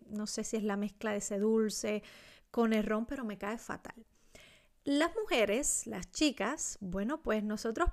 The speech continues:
preferimos, sí que nos damos nuestro trago solo de vez en cuando, claro, pero somos más de, por ejemplo, de cócteles, somos más de hacer cremas de ponche, como, eh,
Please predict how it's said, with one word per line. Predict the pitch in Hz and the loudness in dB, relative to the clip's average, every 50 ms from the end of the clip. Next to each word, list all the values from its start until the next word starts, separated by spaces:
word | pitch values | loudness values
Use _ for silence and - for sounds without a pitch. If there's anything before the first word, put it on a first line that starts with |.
| - | 0
preferimos, | - 277 277 269 - 285 254 277 269 262 240 254 302 359 - - - - - - - - - - - - | 0 0 0 0 -2 -2 0 0 2 0 0 -2 -2 -4 -6 -8 -10 -14 -20 -20 -20 -20 -20 -20 -8 -4
sí | - - - 320 | 0 2 4 4
que | 320 494 508 453 | 6 4 4 4
nos | 339 - | 4 4
damos | 262 269 302 349 294 | 2 2 2 2 2
nuestro | 285 269 269 - 240 214 - | 0 0 0 0 -2 -2 -2
trago | - 190 185 196 214 220 220 214 202 208 - - - - | 0 0 2 4 6 6 6 4 2 0 -4 -16 -20 -14
solo | - - - - - 214 214 226 233 220 220 | -10 -8 -4 0 2 4 6 8 8 8 8
de | 214 214 202 | 8 6 6
vez | 196 190 | 4 0
en | 180 196 185 | -2 -4 -4
cuando, | - - 233 233 233 233 233 208 214 | 0 2 4 4 4 4 2 0 2
claro, | 233 233 247 269 302 339 - - - - - - - _ _ | 4 4 4 4 4 2 0 -4 -12 -20 -20 -20 -20 _ _
pero | - 269 262 254 262 262 262 254 262 262 | 6 6 6 6 6 6 6 6 6 4
somos | - - 320 330 381 427 349 - | 2 0 0 0 0 -2 -2 -2
más | 269 269 302 311 285 | 0 2 2 2 2
de, | - 269 277 285 294 311 320 330 320 320 | 2 4 6 6 6 6 4 2 0 0
por | - 220 | -2 -4
ejemplo, | 208 196 262 277 277 - 277 | -4 -4 -4 -4 -2 0 0
de | 247 226 - | 2 0 0
cócteles, | - 196 180 170 - _ - 180 175 165 170 233 339 - - - _ _ _ _ _ _ _ _ | 0 -2 -4 -4 -6 _ -2 0 0 0 0 0 -2 -4 -6 -8 _ _ _ _ _ _ _ _
somos | - - 269 247 240 247 254 240 | -4 0 2 2 2 2 0 0
más | 247 226 220 214 226 226 - 208 | 0 2 2 2 0 0 -2 0
de | 202 214 208 214 214 220 247 269 - | 0 2 4 4 4 4 2 0 0
hacer | - 202 - - 220 220 226 220 - | -4 -6 -4 -4 -2 -2 -2 -4 -2
cremas | - 233 208 208 208 214 220 214 | -2 0 2 2 2 0 0 0
de | - 202 | -2 -4
ponche, | - - 180 180 175 160 170 - - 269 320 | -4 -2 -2 -2 0 -2 -2 -2 -2 -4 -2
como, | - 233 208 185 190 185 202 - _ _ - - - - - | -2 -2 -4 -4 -4 -6 -10 -14 _ _ -20 -20 -20 -20 -14
eh, | - - 208 196 190 185 196 226 233 | -10 -6 -6 -4 -4 -6 -6 -8 -12